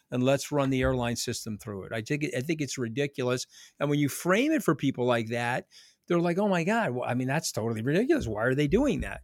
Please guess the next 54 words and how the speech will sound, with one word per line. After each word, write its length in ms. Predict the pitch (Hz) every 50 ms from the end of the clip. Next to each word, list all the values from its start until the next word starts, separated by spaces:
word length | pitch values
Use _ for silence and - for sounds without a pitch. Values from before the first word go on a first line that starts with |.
| - - - - - - _ _ _ _ -
And 140 | - 135 123
the 180 | 127 131 139 147
answer 440 | 165 180 175 - - 202 170 139 127
is 400 | 117 113 113 123 139 - - -
nobody 460 | 135 127 135 139 143 151 165 170 165 165
wants 300 | 147 139 135 135 - -
to 100 | 135 120
make 220 | 117 120 117 123
a 60 | 131
decision. 640 | 123 98 - - - 117 107 101 101 120 160 196 180 - _ _ _ _ - - - - - - - - - - -
And, 480 | - 143 131 127 123 123 123 123 120 - - -
you 100 | 170 156
know, 120 | 143 123
Gary 600 | 110 104 - 143 156 185 220 233 196 156 139 139 135
is 140 | 135 123 117
the 140 | 131 131
only 280 | 131 131 156 165 143 123
per-, 200 | - 131 123 117
I 100 | 113 123
mean, 120 | 127 123
the 60 | 127 127
guy, 280 | 147 156 160 151 131
I 80 | 120 120
mean, 160 | 123 117 107
come 160 | - 113 110
on. 60 | - - _ _ _ _ -
The 60 | 127
guy's 220 | 120 135 131 123 123
a 60 | 120
white 440 | 110 110 113 120 131 147 170 175 175
guy 320 | 139 123 117 113 113 110
from 200 | - - 113 110
Goldman 360 | 101 117 123 127 120 127 113
Sachs, 500 | - - 123 113 110 107 107 107 - - _ _ - - - - _ -
and 80 | 120 107
somehow 300 | - 147 151 156 147 135
he 60 | 123
thinks 180 | 131 143 131 -
he's 120 | 131 113
gonna 140 | 139 131 120
be 100 | 117 120
the 120 | 107 110
Treasury 420 | - - 143 151 165 - 143 123 113
Secretary 760 | - 120 113 - - 107 - - 113 110 110 110 110 113 - _ _ _ _ _ _ -
in 140 | 127 127 117
the 100 | 113 101 -
Biden 400 | - 120 135 165 190 165 139 110
administration 640 | 107 104 107 104 101 98 - - 107 101 - 110 110 110
now. 220 | 110 101 95 98
I 40 | 110
mean, 140 | 120 117 110
if 60 | 101 -
that 200 | 156 151 139 123
happens, 540 | 127 156 180 196 - 135 120 113 - -